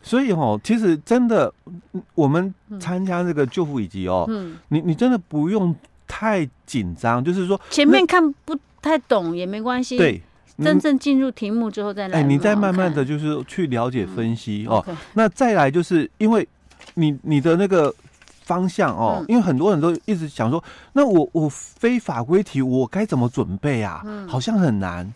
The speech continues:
Speaker 2: 嗨。
Speaker 1: 因为没有方向嘛，
Speaker 2: 是。
Speaker 1: 哦，怎么准备？其实真的哦，我们就服乙级，你就是把法规的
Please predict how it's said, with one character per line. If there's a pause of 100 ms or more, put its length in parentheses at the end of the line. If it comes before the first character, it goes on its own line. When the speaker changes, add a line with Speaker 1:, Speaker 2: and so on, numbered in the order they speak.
Speaker 2:
嗨。
Speaker 1:
因
为
没
有
方
向
嘛，
Speaker 2:
是。
Speaker 1:
哦，
怎
么
准
备？ (320)
其
实
真
的
哦，
我
们
就
服
乙
级，
你
就
是
把
法
规
的